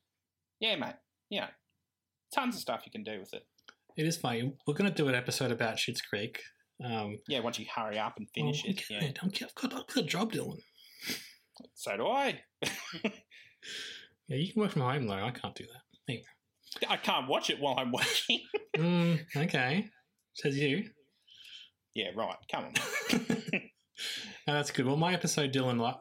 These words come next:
Speaker 2: about covid, uh, you could do covid or anything, but I think Schitt's Creek during covid, that'd be really fascinating. Good work.
Speaker 1: Mm. Thanks, mate.
Speaker 2: Um, I was thinking a little slightly different. You know, Community,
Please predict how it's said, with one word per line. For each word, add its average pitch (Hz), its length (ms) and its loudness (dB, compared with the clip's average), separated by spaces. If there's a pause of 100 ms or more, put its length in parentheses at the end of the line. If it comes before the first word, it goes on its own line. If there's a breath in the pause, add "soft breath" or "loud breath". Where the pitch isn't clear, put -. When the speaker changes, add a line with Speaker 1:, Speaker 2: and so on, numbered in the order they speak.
Speaker 2:
about 120 260 0
covid, 113 480 0
uh, 135 100 0 (120)
you 170 160 0
could 190 120 0
do 196 120 2
covid 156 320 2
or - 20 2
anything, 123 300 0
but 113 100 4
I 123 60 2
think 127 300 0 (440 loud breath)
Schitt's - 240 2
Creek 120 300 0 (160)
during 113 200 0
covid, 110 280 -2
that'd 113 160 0
be 104 100 0
really 98 200 0
fascinating. 101 580 -4 (180)
Good 123 100 -2
work. 101 240 -2
Speaker 1:
Mm. 110 180 -4 (500 loud breath)
Thanks, 101 240 0
mate. 101 160 -10
Speaker 2:
Um, 127 280 2
I 131 100 2
was 135 100 -2
thinking 131 520 2 (220)
a 135 40 -2
little 160 160 4
slightly 170 260 2
different. 135 400 2 (320)
You 127 100 2
know, 110 60 0 (100)
Community, 160 540 2